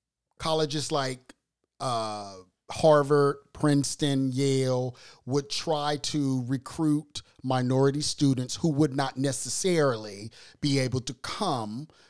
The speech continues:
to that college because, you know, like, a four-year degree from Harvard is, like, two hundred thousand dollars, and a four-year degree from Princeton and Yale and all those Ivy League schools. And so the sup-, so colleges to,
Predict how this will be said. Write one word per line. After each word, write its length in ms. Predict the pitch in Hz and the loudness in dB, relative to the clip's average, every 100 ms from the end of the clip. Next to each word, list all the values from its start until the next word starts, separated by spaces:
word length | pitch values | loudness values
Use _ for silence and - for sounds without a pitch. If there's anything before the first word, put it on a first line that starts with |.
| _ | _
to 280 | - 151 131 | 0 0 2
that 240 | 127 - | 0 -2
college 520 | - 123 104 101 123 - | -4 -4 -4 -6 -8 -4
because, 380 | 139 131 117 | -2 0 0
you 80 | 139 | -2
know, 120 | 135 | -2
like, 240 | 120 117 - | -4 -6 -6
a 80 | 113 | -10
four-year 540 | - 170 156 147 143 | -2 2 4 4 0
degree 600 | 135 - 143 139 131 127 - - | -2 -2 0 2 2 0 -6 -16
from 200 | - 135 | -2 0
Harvard 360 | 117 165 156 127 | 4 4 4 0
is, 140 | 120 | -4
like, 160 | 123 - | -6 -4
two 180 | - 139 | 0 2
hundred 300 | 135 113 117 | 2 -2 -4
thousand 400 | 117 104 104 104 | -4 -4 -8 -10
dollars, 680 | 98 143 - - - - - - - - | -10 -12 -16 -20 -12 -12 -12 -20 -12 -2
and 240 | 135 127 | 0 0
a 40 | |
four-year 460 | 123 160 139 131 139 | 0 2 4 4 0
degree 420 | 135 117 135 131 | -2 -2 -2 -2
from 180 | 123 131 | -2 -6
Princeton 400 | 123 131 - 131 | -4 -4 -2 -4
and 160 | 117 120 | -2 -2
Yale 300 | 127 123 120 | 0 0 0
and 100 | 123 | 0
all 120 | 120 | -2
those 240 | 117 120 113 | -2 -6 -6
Ivy 300 | 143 165 160 | -2 0 0
League 260 | 127 113 104 | -2 -6 -8
schools. 480 | - 110 98 98 98 - - - | -10 -8 -10 -10 -12 -14 -16 -6
And 180 | 147 139 | -4 -2
so 480 | - 160 139 127 123 _ _ _ _ _ _ - | 2 4 4 2 -6 _ _ _ _ _ _ -6
the 140 | 147 | -4
sup-, 400 | - 160 156 - | -2 -2 -2 -8
so 460 | 151 - 156 135 135 - | -6 2 4 4 0 -4
colleges 800 | - 165 185 196 147 156 147 131 - - _ - | -6 -4 -4 -4 -4 -2 -2 -4 -12 -20 _ -6
to, 500 | - 165 156 147 | -4 -2 -2 -4